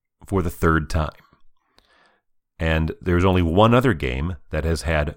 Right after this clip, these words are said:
three stints of three or more weeks at the top, and of course, that is Android Netrunner. Its three such stints were three weeks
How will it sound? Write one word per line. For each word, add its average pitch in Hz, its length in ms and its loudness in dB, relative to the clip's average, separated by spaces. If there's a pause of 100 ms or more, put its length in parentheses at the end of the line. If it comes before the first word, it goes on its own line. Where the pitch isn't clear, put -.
(120)
three 104 720 -2
stints - 640 -4 (440)
of 76 260 -2 (100)
three 104 340 0
or 85 160 4
more 82 260 2
weeks 76 320 -4
at 80 60 -6
the 69 60 -10
top, 73 400 -2 (240)
and 82 100 -6
of - 140 -10
course, - 500 2 (240)
that 76 200 -2
is 78 120 -4
Android 76 480 -2
Netrunner. 71 540 -2 (360)
Its - 340 0 (140)
three 87 380 0
such - 400 -2
stints 98 480 -2
were 76 320 -2 (160)
three 95 300 0
weeks 92 440 -2